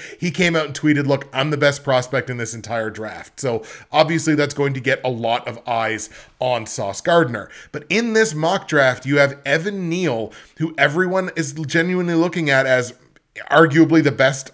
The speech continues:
offensive lineman in this entire draft. A lot of people say he's the top prospect in this draft. A number of mocks have him going first overall to Jacksonville, and I completely understand that.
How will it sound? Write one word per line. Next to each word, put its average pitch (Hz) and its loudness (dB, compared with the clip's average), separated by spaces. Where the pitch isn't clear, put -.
offensive 135 -2
lineman 139 0
in 131 -8
this 131 -6
entire 131 -2
draft. 165 0
A - -6
lot 135 2
of 127 -6
people 143 -2
say 139 -2
he's 135 -2
the 120 -6
top 117 -8
prospect 175 -2
in 160 -2
this 147 -6
draft. 147 -2
A 135 -2
number 143 2
of 123 -4
mocks 123 -2
have 135 4
him 135 -2
going 123 -2
first 123 -6
overall 120 0
to 117 -8
Jacksonville, 131 -2
and 117 -6
I 120 -2
completely 117 -10
understand 127 -2
that. 95 -8